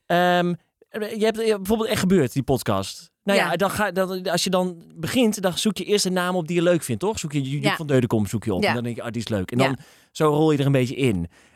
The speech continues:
Speaker 1: En, en ik zag namen, ja, dat zijn, het zijn me niet zoveel. En, en, maar met, dat, dat is mijn, eh, eh, eh, blinde
Speaker 2: Ja, dat komt
Speaker 1: vlek,
Speaker 2: omdat
Speaker 1: hè?
Speaker 2: jij natuurlijk volgens mij nooit op Instagram zit.
Speaker 1: Ik zit nooit op Instagram en ik heb een zeer beperkt en klein, eh, wereldbeeld. Dus
Speaker 2: <laughs>
Speaker 1: ik, ik,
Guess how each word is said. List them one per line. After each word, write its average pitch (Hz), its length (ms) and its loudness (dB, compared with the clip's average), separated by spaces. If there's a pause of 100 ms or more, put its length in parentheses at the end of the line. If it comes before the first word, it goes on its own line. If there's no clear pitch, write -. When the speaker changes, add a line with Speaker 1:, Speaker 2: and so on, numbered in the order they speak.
Speaker 1:
En, 160 220 -2
en 180 140 2
ik 185 100 2
zag 165 240 0
namen, 170 420 0
ja, 156 120 0
dat 135 140 -2
zijn, 208 140 0
het 156 120 -8
zijn 240 180 0
me 269 60 4
niet 185 120 4
zoveel. 107 460 -2
En, 156 240 -2
en, 160 340 -4
maar 170 160 0
met, 180 140 0
dat, 180 140 -2
dat 185 200 0
is 196 140 -2
mijn, 190 420 0
eh, 139 300 -4
eh, 120 480 -8
eh, 120 80 -16
blinde 120 420 -10
Speaker 2:
Ja, - 100 0
dat 247 80 -4
komt - 0 -
Speaker 1:
vlek, 294 220 2
Speaker 2:
omdat 285 160 0
Speaker 1:
hè? - 60 -2
Speaker 2:
jij 277 100 0
natuurlijk 269 360 -2
volgens 247 240 -4
mij 240 80 -2
nooit 240 140 -2
op 233 100 -6
Instagram 190 540 -2
zit. 156 320 -4
Speaker 1:
Ik 165 80 -2
zit 196 120 0
nooit 190 200 2
op 165 80 -10
Instagram 165 480 0
en 151 200 0
ik 147 160 0
heb 147 160 0
een 143 140 2
zeer 170 280 2
beperkt 143 380 0
en 135 100 -6
klein, 131 320 0
eh, 120 120 2
wereldbeeld. 160 560 0 (280)
Dus 165 360 0
Speaker 2:
<laughs> 190 80 2
Speaker 1:
ik, 170 160 -4
ik, 170 280 -2